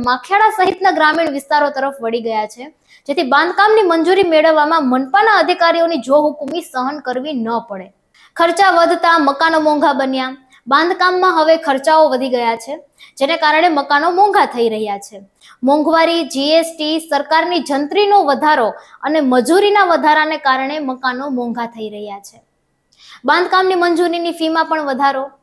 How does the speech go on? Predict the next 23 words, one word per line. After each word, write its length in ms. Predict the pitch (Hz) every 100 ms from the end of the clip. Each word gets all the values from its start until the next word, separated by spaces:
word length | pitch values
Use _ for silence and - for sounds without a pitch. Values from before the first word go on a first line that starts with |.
| _ _ _ _ _ -
જુડા 380 | 233 302 381
દ્વારા 340 | 370 370 392 311
બાંધકામ 420 | 285 311 339 392 403
મંજૂરીની 540 | 359 330 370 370 370 370
ફીમાં 340 | 330 339 330
પણ 220 | 320 349 349
તોતિંગ 360 | 320 339 403 359
રીતે 220 | 320 349
વધારો 400 | 277 240 269 302
કરી 260 | 294 262 247
દેવાયો 340 | 233 240 226 226
છે. 220 | 254 277 - _ _ - -
હાલમાં 480 | 254 294 339 381 370
થ્રી 180 | 339 370 330
બી 140 | 370
એચ 120 | 392 392
કે 80 | 349
ના 160 | 359 320
ડુપ્લેક્સની 520 | 311 330 339 339 339 254
બાંધકામની 580 | 285 320 320 330 339 294
મંજૂરીની 520 | 277 294 294 277 277 285
ફી 160 | 320 320 285
ચાર 220 | 277